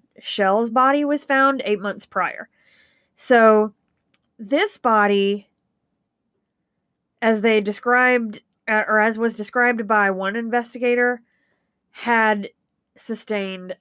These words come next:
absolutely majorly increased savagery. This investigator had already seen over thirty years of police work,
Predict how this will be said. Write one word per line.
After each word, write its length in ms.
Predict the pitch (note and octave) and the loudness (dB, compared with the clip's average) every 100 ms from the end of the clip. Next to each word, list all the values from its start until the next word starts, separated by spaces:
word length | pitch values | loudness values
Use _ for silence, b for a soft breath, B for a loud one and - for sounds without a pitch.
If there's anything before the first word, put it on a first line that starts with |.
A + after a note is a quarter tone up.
| _ | _
absolutely 1120 | G3 A3 A3 - A#3 G#3 G3+ G3+ G3 F#3+ F#3 F#3+ _ _ _ _ _ - | -4 -4 -4 -2 0 2 0 0 -2 -2 -6 -10 _ _ _ _ _ -18
majorly 720 | G3+ G#3+ B3+ D4+ C4+ B3+ A3+ | -14 -2 2 4 4 4 4
increased 560 | G#3 G3 G#3 G3 G3 - | 0 -6 -4 -4 -4 -6
savagery. 580 | G3 D#3 D3 D3+ - - _ _ _ _ _ _ _ _ _ _ _ _ _ _ _ | -6 -4 -6 -14 -20 -20 _ _ _ _ _ _ _ _ _ _ _ _ _ _ _
This 260 | G#3+ E4 E4 | 0 2 0
investigator 1000 | E4+ B3+ A3+ A3 G#3 G3+ F#3+ F#3+ F#3 G3 - | -4 -2 -2 -2 -6 -4 -2 -2 -4 -6 -12
had 260 | - A3+ G#3+ | -4 -2 2
already 340 | A3 C4 C4 | 4 4 2
seen 400 | A#3 A#3 A3+ A3+ | -2 -6 -4 -4
over 320 | - G#3 G3 | -2 -2 -2
thirty 340 | G3 G3+ G3 G#3+ | -4 -4 -2 -2
years 380 | G3+ G3 G#3 | -2 0 0
of 100 | G#3 | -2
police 360 | F#3+ F#3 F#3+ - | -6 -6 -6 -4
work, 400 | C4 C#4 C#4 _ | 0 0 0 _